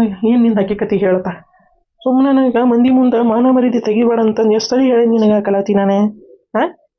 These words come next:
ಹೇಳೇನೇ ಇಲ್ಲ. ಈಗ ನೋಡ, ಗೌಡ್ರು ಬಂದಾರ, ಅಕ್ಕಿ ಮಲ್ಲಮ್ಮ ಬಂದಾಳ, ಕೇಳಾಕತ್ತಾರ. ಈಗ ಏನ್ ಹೇಳಿ?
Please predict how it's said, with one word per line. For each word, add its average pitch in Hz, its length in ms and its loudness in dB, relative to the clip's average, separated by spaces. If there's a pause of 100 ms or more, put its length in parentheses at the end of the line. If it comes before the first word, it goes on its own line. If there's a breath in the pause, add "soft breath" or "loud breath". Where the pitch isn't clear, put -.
ಹೇಳೇನೇ 277 380 0
ಇಲ್ಲ. 254 140 0 (640)
ಈಗ 220 180 0
ನೋಡ, 233 160 0 (320)
ಗೌಡ್ರು 214 280 -2
ಬಂದಾರ, 202 260 -2 (540)
ಅಕ್ಕಿ 214 240 -6
ಮಲ್ಲಮ್ಮ 208 360 0
ಬಂದಾಳ, 202 240 0 (680)
ಕೇಳಾಕತ್ತಾರ. 208 440 -2
ಈಗ 196 100 -2
ಏನ್ 214 160 2
ಹೇಳಿ? 226 400 0